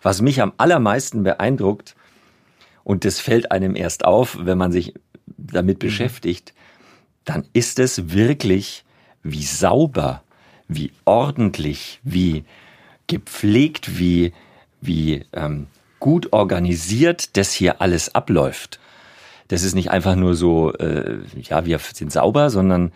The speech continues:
Speaker 1: da steckt eine Philosophie dahinter. Hier ist alles sehr ordentlich, hier denken alle sehr ordentlich, hier wollen alle wirklich ein guter Dienstleister sein für den Kunden. Und das sage ich jetzt nicht, weil ich hier Gast in dieser Podcast-Folge bin, sondern das ist das, was ich mir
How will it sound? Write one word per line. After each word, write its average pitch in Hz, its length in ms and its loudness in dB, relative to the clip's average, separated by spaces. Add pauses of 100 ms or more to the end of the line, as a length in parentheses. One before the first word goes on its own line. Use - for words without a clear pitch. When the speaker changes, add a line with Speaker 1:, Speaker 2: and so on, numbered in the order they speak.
Speaker 1:
da 85 120 -4
steckt - 280 -4
eine 90 140 2
Philosophie 90 540 -4
dahinter. 156 440 0 (800)
Hier - 320 -4
ist - 260 -2
alles 120 320 4
sehr 80 240 0
ordentlich, 143 500 0
hier - 180 -6
denken 147 480 0
alle 135 280 2
sehr 123 220 -2
ordentlich, 110 460 0
hier 71 300 -8
wollen 98 320 2
alle 101 340 2
wirklich 117 500 -2
ein 82 160 -2
guter 110 320 0
Dienstleister 135 840 -2
sein 139 500 0
für 131 220 0
den 139 160 0
Kunden. 143 440 -2 (1080)
Und 85 100 -4
das 87 80 -2
sage 92 140 2
ich 92 60 2
jetzt 90 160 0
nicht, 101 120 2
weil 98 140 4
ich 90 80 0
hier 95 120 2
Gast 92 300 0
in 92 80 -2
dieser 87 220 2
Podcast-Folge 120 840 0
bin, 117 140 2
sondern 98 260 2
das 87 160 -2
ist 110 180 -8
das, 110 180 -4
was 92 120 -4
ich 98 140 -4
mir 104 320 2